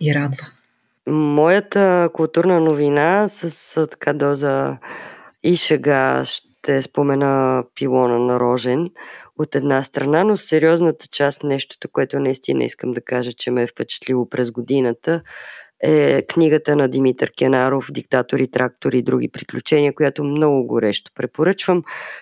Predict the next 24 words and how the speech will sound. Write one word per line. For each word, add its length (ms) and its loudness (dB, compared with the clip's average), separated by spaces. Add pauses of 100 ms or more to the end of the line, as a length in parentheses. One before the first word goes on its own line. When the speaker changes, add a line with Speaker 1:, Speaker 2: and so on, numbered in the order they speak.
(100)
Speaker 2:
Тя 180 4
е 60 2
с, 420 -4
а, 480 4
негови 1040 2
журналистически 960 -2
текстове, 800 2 (500)
писани 440 2
между 340 2
две 140 0
хиляди 40 4
и 40 2
шеста 360 -2
и 40 -2
две 120 0
хиляди 40 4
и 60 0
петнайсета 480 -2
година 380 0
за 140 0
американски 720 0
издания, 500 2
като 260 -2
в 140 0